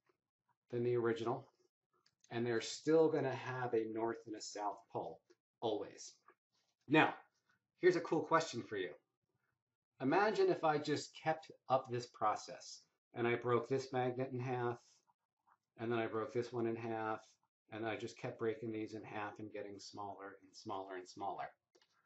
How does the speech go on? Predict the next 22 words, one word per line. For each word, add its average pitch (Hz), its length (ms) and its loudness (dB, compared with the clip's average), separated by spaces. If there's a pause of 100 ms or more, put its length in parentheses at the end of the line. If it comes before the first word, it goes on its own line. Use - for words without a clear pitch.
(580)
This 147 180 2
has 147 180 2
an 131 140 0
interesting 131 440 -4
implication. 117 680 -2 (760)
What 120 240 -2 (120)
is 120 160 2
it? - 220 -16 (640)
So 143 140 4
if 123 100 4 (100)
I 151 220 6
were 160 240 6
to 131 120 4
keep 180 380 4
taking 165 460 2
a 151 60 0
magnet 135 440 0
and 113 80 -4
breaking 131 300 2
it 139 60 -8
in 123 80 -4
half, 120 340 -4